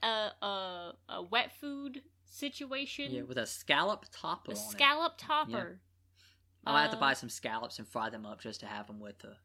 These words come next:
Speaker 1: Gross.
Speaker 2: Scallops are awesome.
Speaker 1: No, it's all you. I'm not into seafood.
Speaker 2: Hmm. Hmm.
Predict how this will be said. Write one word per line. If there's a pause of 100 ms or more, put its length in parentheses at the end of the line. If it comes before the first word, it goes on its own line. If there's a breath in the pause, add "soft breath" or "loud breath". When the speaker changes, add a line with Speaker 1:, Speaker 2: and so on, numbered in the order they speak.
(100)
Speaker 1:
Gross. (280)
Speaker 2:
Scallops
are
awesome.
Speaker 1:
No,
it's
all
you. (100)
I'm
not
into
seafood. (440)
Speaker 2:
Hmm. (300)
Hmm.